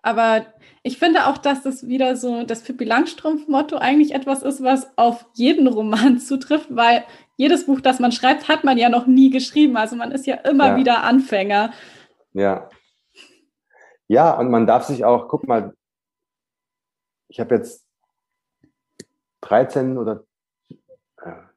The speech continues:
Speaker 2: zwölf oder dreizehn Bücher geschrieben. Könnte man jetzt ja sagen, und es waren ja auch ein paar erfolgreiche dabei,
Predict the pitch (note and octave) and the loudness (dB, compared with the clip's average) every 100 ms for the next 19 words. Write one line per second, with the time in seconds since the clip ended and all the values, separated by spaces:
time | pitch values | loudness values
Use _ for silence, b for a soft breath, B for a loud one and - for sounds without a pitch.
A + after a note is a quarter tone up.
0 | _ - A2 B2+ B2 A2 G#2+ A#2 A2 B2+ | _ -4 -2 0 0 0 2 0 0 -2
1 | D3+ C3+ C3 C#3+ C#3+ D3 _ _ _ _ | -2 -2 -2 -4 -4 -6 _ _ _ _
2 | _ _ _ _ _ - C3+ C3 B2 A#2+ | _ _ _ _ _ -4 0 0 2 2
3 | G#2+ G#2+ F#2+ G#2+ A2+ A#2+ A#2 A2 G#2 F#2+ | 2 -2 2 2 0 -2 -6 -12 -12 -6
4 | - A2 A#2 G#2 - F#2+ G#2 G#2 F#2+ C3 | 0 2 4 2 -2 -6 0 0 2 0
5 | B2+ A#2+ A#2 A2 G#2 A2 A2+ | 2 -2 0 -2 0 0 -2